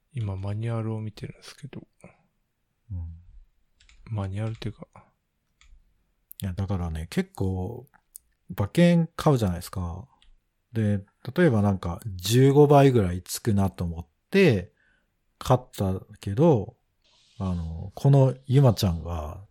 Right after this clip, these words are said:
Speaker 2: 直前にこう予想を公開するから、
Speaker 1: うん。
Speaker 2: みんなその予想を買うから、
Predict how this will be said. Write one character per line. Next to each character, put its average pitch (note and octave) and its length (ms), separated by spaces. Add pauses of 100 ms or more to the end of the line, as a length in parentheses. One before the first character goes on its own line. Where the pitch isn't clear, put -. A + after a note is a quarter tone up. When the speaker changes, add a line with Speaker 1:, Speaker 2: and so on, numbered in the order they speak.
(160)
Speaker 2:
直 C#3+ 280
前 D#3+ 180
に D3 160
こ B2+ 160
う A2 40
予 A2 100
想 A2+ 220
を G2+ 40
公 G#2 240
開 G2 200
す G2 160
る E2+ 80
か E2+ 120
ら、 D#2+ 340 (580)
Speaker 1:
う C3 40
ん。 G2 480 (300)
Speaker 2:
み C#3+ 140
ん D3 60
な C#3+ 100
そ C#3 180
の A#2+ 420 (520)
予 A#2+ 140
想 A2 320
を G2+ 60
買 B2 180
う F#2+ 60
か F2 140
ら、 F2 360